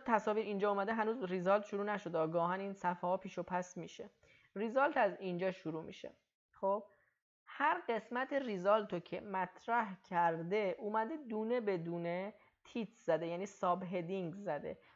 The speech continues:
گفته که مثلاً «ان ای ام آر آی revealed elevated tumor sodium in preclinical module of triple negative breast cancer».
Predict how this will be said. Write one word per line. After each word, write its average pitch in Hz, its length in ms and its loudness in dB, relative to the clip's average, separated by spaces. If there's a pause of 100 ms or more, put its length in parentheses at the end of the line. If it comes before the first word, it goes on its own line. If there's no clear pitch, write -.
(120)
گفته 226 260 2
که 269 80 0
مثلاً 233 320 0
«ان 208 160 -2
ای 202 160 -2
ام 190 180 -2
آر 190 120 4
آی 196 200 2
revealed 190 600 -2 (340)
elevated 185 720 4 (160)
tumor 185 480 0
sodium 185 800 -2
in 170 240 -4 (380)
preclinical 233 720 0 (120)
module 214 560 0
of 175 160 0 (200)
triple 220 460 -4
negative 202 420 -2 (100)
breast 160 360 0
cancer». - 440 -12